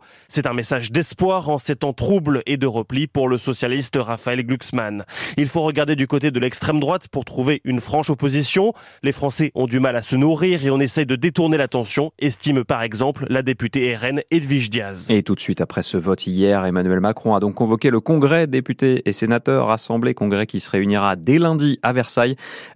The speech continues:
Speaker 2: pour être approuvé. Cette inscription de l'I V G dans la Constitution doit être, euh, approuvée donc par trois cinquièmes des parlementaires.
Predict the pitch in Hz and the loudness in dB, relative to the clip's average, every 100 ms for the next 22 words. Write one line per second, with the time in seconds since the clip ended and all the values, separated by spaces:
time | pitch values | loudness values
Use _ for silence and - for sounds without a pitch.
0 | - - 120 113 - 107 - 98 98 - | -6 0 0 0 -2 -6 -2 0 0 0
1 | 87 98 - 95 - 95 90 92 98 92 | -4 -4 -4 -4 -2 -2 0 0 0 0
2 | 85 101 98 101 98 90 110 98 90 110 | -2 -4 -6 -6 -4 -4 -2 0 0 -2
3 | - 92 90 85 82 107 - 107 127 117 | -2 0 2 0 -2 -4 0 2 2 0
4 | - 101 - - 135 - 110 - 135 127 | -2 -4 -4 -2 -2 0 -4 0 0 2
5 | 110 117 - 110 120 123 110 - 95 | 2 2 -2 2 2 4 2 2 2